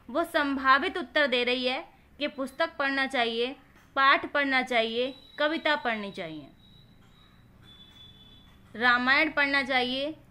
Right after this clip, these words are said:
गीता पढ़नी चाहिए। ये क्या है? एक संभावित उत्तर दे रही है, मतलब पढ़ना चाहिए तो कुछ तो पढ़ना चाहिए ना। ये सकर्मक क्रिया है। जहाँ संभावित उत्तर आ रहा हो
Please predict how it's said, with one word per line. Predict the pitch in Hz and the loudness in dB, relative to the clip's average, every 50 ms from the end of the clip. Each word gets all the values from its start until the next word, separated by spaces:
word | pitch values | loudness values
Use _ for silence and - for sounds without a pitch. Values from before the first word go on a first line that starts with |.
| - - | -16 -10
गीता | 220 247 277 269 - 311 294 | -6 -4 -4 -2 2 2 2
पढ़नी | 302 302 285 269 262 262 254 247 | 2 2 -2 -2 -2 -2 -4 -4
चाहिए। | 220 233 220 208 208 208 220 226 247 - - - - - - - - - - - - - - | -4 -4 -4 -4 -4 -4 -6 -8 -8 -10 -18 -20 -20 -20 -20 -20 -20 -20 -20 -20 -20 -20 -14
ये | 220 220 294 339 | -6 -4 -4 -4
क्या | 254 - 320 302 | -4 -2 0 2
है? | 302 320 | 2 2
एक | 339 320 | 0 -2
संभावित | - - 302 - 277 277 277 269 269 262 269 302 - - | -2 -4 -2 -2 -2 -2 0 4 4 4 4 4 -2 -4
उत्तर | 226 - - - 277 262 247 | -6 -8 -2 0 0 0 0
दे | 220 226 202 | 0 -4 -4
रही | 196 196 196 | -4 -6 -8
है, | 180 160 160 - - _ - - - - - - - _ - - - - - | -8 -12 -14 -18 -20 _ -20 -20 -20 -20 -20 -20 -20 _ -20 -20 -20 -12 -10
मतलब | 247 277 339 349 349 - | -6 -4 -4 -4 -2 0
पढ़ना | 254 247 262 269 294 311 311 | 2 2 2 4 2 2 2
चाहिए | - 302 277 285 302 330 | 2 2 0 0 0 -4
तो | - 349 | -6 -6
कुछ | 359 277 277 247 - | -6 -6 -8 -6 -2
तो | 339 339 | -4 -2
पढ़ना | 339 302 285 294 302 320 | 0 0 0 0 0 -2
चाहिए | 311 320 285 277 294 311 311 294 | 0 0 0 0 0 0 0 0
ना। | 302 359 427 392 220 - - _ _ _ _ _ _ _ _ _ _ - - | 0 0 -2 -2 -6 -10 -12 _ _ _ _ _ _ _ _ _ _ -14 -10
ये | 214 233 302 349 | -4 -4 -2 -4
सकर्मक | 349 - 320 285 285 269 254 254 262 269 | -2 -2 -4 -2 -2 -2 -2 -2 -2 -4
क्रिया | 262 - 247 202 202 190 175 | -6 -6 -8 -8 -8 -8 -8
है। | 156 156 - _ _ _ _ _ _ _ - 196 | -10 -12 -16 _ _ _ _ _ _ _ -16 -6
जहाँ | 185 269 294 294 349 370 | -4 -2 0 4 4 2
संभावित | 370 - 311 285 277 277 254 262 262 262 269 339 262 - | 2 2 -2 -2 -2 -2 2 4 4 4 4 2 -4 -6
उत्तर | 311 - - - 311 294 | -8 -8 -2 0 2 2
आ | 277 262 262 | 4 4 4
रहा | 262 269 285 277 269 254 | 4 4 4 6 6 4
हो | 269 262 247 269 349 - | 4 2 2 0 -2 -4